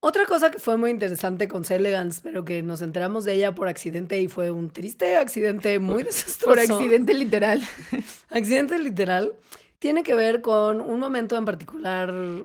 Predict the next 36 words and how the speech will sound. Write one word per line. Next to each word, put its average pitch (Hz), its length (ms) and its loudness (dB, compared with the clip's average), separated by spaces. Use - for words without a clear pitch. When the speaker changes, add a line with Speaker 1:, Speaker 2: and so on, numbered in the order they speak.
Speaker 1:
de 208 360 -8
tragedia 208 520 0
para 190 200 0
la 165 100 -4
historia 185 360 -2
de 175 80 -2
la 160 120 -4
nasa, 160 420 -6
que 226 100 -10
ha 180 60 -8
tenido 170 320 -4
varios 165 560 -4
a - 60 -12
lo 170 120 -6
largo 170 300 -4
de 180 80 -2
los 180 160 -6
años, 190 380 -6
pero 208 120 -6
este 185 120 -2
en 226 80 0
particular 175 440 0
es 190 80 -4
relativamente 175 640 -4
reciente, 202 600 -4
y 220 100 -6
que 247 100 6
ocurrió 277 580 8
el 214 140 -2
primero 220 340 0
de 233 80 2
febrero 196 520 -2
del 170 160 -6
dos 160 180 -6
mil 170 520 -4
tres, - 380 -12